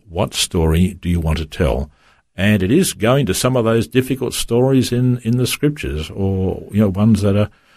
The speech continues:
that are a bit tough. So we'd had a Wycliffe, uh, biblical storytellers gathering a while back, and we were telling all of the Elijah and the Elisha saga. And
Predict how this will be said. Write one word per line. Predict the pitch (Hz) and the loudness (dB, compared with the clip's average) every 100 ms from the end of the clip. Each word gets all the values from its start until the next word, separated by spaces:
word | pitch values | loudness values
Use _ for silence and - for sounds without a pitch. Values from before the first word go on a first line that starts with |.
| _ | _
that | 117 | 0
are | |
a | 113 | 2
bit | 127 - | 2 0
tough. | 160 98 | -2 -2
So | - - 101 101 - _ _ | -2 -2 0 0 -4 _ _
we'd | 110 101 | -6 -4
had | 117 | -2
a | |
Wycliffe, | 92 131 - 104 - | 0 0 0 -2 -2
uh, | 101 98 98 | -4 -2 0
biblical | 117 107 98 98 | 0 0 -2 -6
storytellers | - 117 123 127 92 87 - | -4 0 0 0 -6 -6 -6
gathering | 98 95 98 | -6 -4 -4
a | 101 | -2
while | 101 120 127 | 0 2 2
back, | 85 82 - | 0 -4 -6
and | 98 95 | -6 -4
we | 95 | -2
were | 95 | -4
telling | - 110 98 | -6 -4 0
all | 117 135 | 2 2
of | 107 | 2
the | 101 | 0
Elijah | 92 95 107 101 98 101 | -2 -2 0 0 -2 -4
and | 95 90 | -6 -4
the | |
Elisha | 98 98 113 - 78 | -2 0 -2 -2 -10
saga. | - 95 82 73 67 - _ _ _ _ _ _ - | -8 -8 -8 -8 -10 -14 _ _ _ _ _ _ -6
And | 214 117 120 123 113 | 0 2 4 2 0